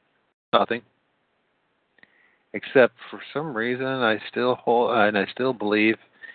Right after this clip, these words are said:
in God, and I still believe in Jesus, and I believe that these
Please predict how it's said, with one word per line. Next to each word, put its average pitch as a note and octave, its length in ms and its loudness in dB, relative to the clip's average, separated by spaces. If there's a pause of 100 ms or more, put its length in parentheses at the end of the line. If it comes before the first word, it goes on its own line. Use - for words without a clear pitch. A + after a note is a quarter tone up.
(260)
in A#2+ 400 2 (140)
God, G2+ 380 6
and G2+ 100 -12
I F2 100 -10
still A#2+ 180 -8
believe G#2 300 -6
in F2 160 -12
Jesus, G#2+ 440 -4 (680)
and A#2 400 4
I G#2 300 6
believe G2 360 -4
that F#2+ 200 -10
these G#2 220 -2